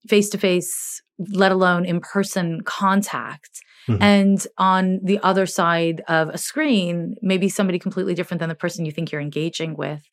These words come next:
Speaker 1: And as we see that, we see, uh, more and more what I would characterize as a Neptunian dynamic, where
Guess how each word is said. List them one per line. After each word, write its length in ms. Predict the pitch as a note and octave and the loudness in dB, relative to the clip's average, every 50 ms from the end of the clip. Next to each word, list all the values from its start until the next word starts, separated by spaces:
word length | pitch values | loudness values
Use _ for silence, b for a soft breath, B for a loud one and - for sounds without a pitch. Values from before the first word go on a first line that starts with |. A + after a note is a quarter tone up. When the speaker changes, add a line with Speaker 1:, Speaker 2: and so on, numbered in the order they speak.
| b b b b b b b b | b b b b b b b b
Speaker 1:
And 160 | A3 A3 A3+ A3 | 4 4 4 4
as 240 | G#3 A3 G#3 G#3 G3+ | 4 2 2 2 2
we 140 | G#3 G#3+ G3+ | 2 2 2
see 380 | G3+ - - - C#4+ D4+ D#4+ B3+ | 0 -4 -4 -2 0 0 2 2
that, 340 | A#3 F#3+ F3 E3+ F3+ - | 4 4 4 4 2 0
we 200 | G3+ F3+ G#3+ G#3 | 0 2 2 2
see, 280 | G3+ G#3 - A#3 A3 - | 2 0 0 0 0 2
uh, 260 | G3 G3 F#3 F3+ F3+ F#3 | 2 4 4 4 2 2
more 260 | G3 F#3+ G3 G3+ G3+ G3+ | 2 2 4 6 6 4
and 100 | G3 F#3+ | 4 4
more 140 | F#3+ F#3+ | 2 2
what 140 | F3+ F#3+ - | 2 2 2
I 80 | - F3 | 2 2
would 120 | F3+ F3+ | 0 0
characterize 420 | - E3+ D#3+ D#3+ - D#3+ D#3+ D#3 E3 | -2 -4 -4 -2 -2 -4 -4 -4 -6
as 140 | D#3+ D3 | -6 -6
a 40 | E3+ E3 | -6 -6
Neptunian 960 | D#3 C#3+ - - - - - F#3+ G#3 A3 G#3+ F#3 D3+ C3+ A#2+ A#2+ C#3 C#3+ - b b b b b b - | -6 -8 -8 -8 -8 -4 0 2 4 4 4 4 2 0 -2 -4 -4 -6 -10 b b b b b b 0
dynamic, 640 | F#3+ F3 F3 E3 E3+ F3 F#3 F#3 E3+ D#3 D3 - - | 2 2 2 2 2 0 2 2 0 0 -2 -4 -8
where 420 | - E3+ F3+ F3+ F3 E3+ E3 - | -6 -2 0 2 2 2 0 0